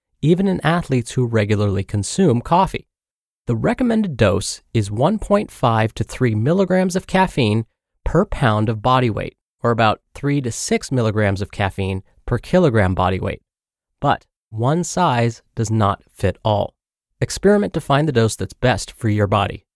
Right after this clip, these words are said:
Athletes can consume caffeine via gels, caffeinated energy bars, pre-workout supplements,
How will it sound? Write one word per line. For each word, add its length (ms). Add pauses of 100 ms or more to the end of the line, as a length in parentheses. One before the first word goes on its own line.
(720)
Athletes 420
can 260
consume 360
caffeine 500
via 200
gels, 480 (400)
caffeinated 600
energy 300
bars, 400 (440)
pre-workout 640
supplements, 800